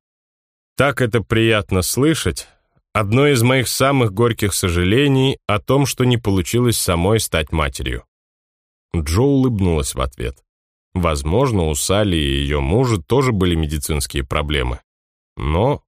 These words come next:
о таком не спросишь. Поэтому она погрозила пальцем, как школьная учительница, и сказала:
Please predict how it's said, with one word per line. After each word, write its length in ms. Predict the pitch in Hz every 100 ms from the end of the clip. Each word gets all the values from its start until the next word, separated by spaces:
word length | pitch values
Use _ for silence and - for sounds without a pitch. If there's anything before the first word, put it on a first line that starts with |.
| -
о 120 | 95
таком 480 | - 85 82 82 92
не 80 |
спросишь. 640 | 104 - 65 - - - - _ _ _ _ _ _ _
Поэтому 480 | 87 147 - 120 82
она 160 | 92
погрозила 520 | 127 104 101 92 90 76
пальцем, 460 | - 104 120 143
как 160 | 131 127
школьная 400 | - 139 131 135
учительница, 640 | 127 - 123 131 131 -
и 60 | 127
сказала: 580 | - 131 113 73 65